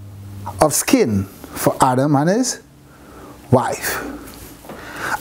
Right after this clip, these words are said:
And what is that showing us there? That who cares? Hashem. Yod He Vav He. He cares. He cares so much that what he did, two hypotheses.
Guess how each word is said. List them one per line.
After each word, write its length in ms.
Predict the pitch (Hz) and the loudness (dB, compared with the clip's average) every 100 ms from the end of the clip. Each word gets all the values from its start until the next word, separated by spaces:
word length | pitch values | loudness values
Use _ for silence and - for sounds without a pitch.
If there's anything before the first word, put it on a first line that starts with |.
| - | 0
And 440 | 196 185 185 - - - - - - - - 233 | 2 2 0 -4 -14 -18 -18 -18 -20 -20 -14 2
what 260 | 123 262 330 | 4 6 4
is 140 | 240 | 4
that 220 | 254 269 | 4 2
showing 360 | - 294 240 220 | 2 4 6 4
us 200 | 226 165 | 2 4
there? 240 | 202 196 | 4 6
That 300 | 151 185 185 - - - | 4 2 0 -16 -8 0
who 240 | - 320 330 | 4 4 4
cares? 560 | 330 240 147 110 - - _ _ _ _ _ _ _ - - - - | 2 2 0 -2 -8 -18 _ _ _ _ _ _ _ -20 -20 -20 -4
Hashem. 640 | - 180 - 185 123 98 82 - - - - - - - - | 0 2 4 2 4 0 -2 -12 -18 -20 -20 -18 -16 -16 4
Yod 220 | 151 220 | 6 8
He 60 | 208 | 6
Vav 360 | 202 185 180 165 | 4 4 4 4
He. 100 | 147 - | 4 4
He 40 | 180 | 4
cares. 380 | - 277 - - | 6 4 2 0
He 100 | 262 | 2
cares 360 | 262 320 320 302 | 4 4 4 4
so 220 | - 320 | 2 4
much 200 | 294 262 | 6 4
that 160 | 233 240 | 4 4
what 180 | 262 277 | 4 4
he 80 | |
did, 380 | 254 226 156 104 - _ _ _ _ _ _ _ _ _ | 4 4 2 -2 -14 _ _ _ _ _ _ _ _ _
two 140 | 311 | 6
hypotheses. 880 | 311 262 254 196 165 - 107 - - | 6 6 4 2 2 0 -2 -2 -6